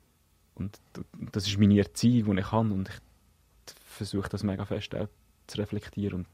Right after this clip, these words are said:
das braucht Zeit irgendwie. Und es braucht vor allem Mitmenschen, die auch, auch die Zeit haben,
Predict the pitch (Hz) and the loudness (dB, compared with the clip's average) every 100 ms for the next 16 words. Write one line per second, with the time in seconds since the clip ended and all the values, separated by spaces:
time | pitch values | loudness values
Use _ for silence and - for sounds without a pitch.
0 | _ 95 - 95 - - 110 107 - - | _ -12 -10 -12 -10 -10 -10 -10 -12 -8
1 | 101 92 90 _ _ 107 98 - 101 - | -6 -6 -8 _ _ -6 -4 -2 -2 2
2 | 98 95 98 - 107 95 95 90 87 - | 4 4 2 0 -2 -2 -4 -6 -8 -12
3 | _ _ _ _ 95 104 - - 92 104 | _ _ _ _ -2 -2 -6 -4 -2 0
4 | 104 - 107 - 104 92 | -4 0 -2 0 -6 -6